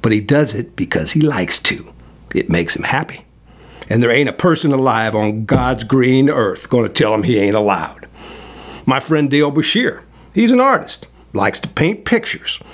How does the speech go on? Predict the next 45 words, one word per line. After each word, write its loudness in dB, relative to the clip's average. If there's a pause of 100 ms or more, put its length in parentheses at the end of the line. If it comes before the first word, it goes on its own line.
(200)
Most 2
of 0
us 2
know 4
him, -4
however, 0
for 0
the -2
apples 0
he -6
grows. -4 (520)
Got 0
him 2
the -4
prettiest -2
little 0
orchard 0
up -10
the -4
hill 0
just -8
north 0
of -20
town. -4 (560)
We've 2
all 4
eaten -2
Dale's -2
apples, -4 (480)
but 0
we 4
ain't 4
eaten 0
all 2
of -6
Dale's 0
apples. 0 (400)
Some 2
of 2
those 2
apples 0
he 2
keeps 0
for 0
himself 0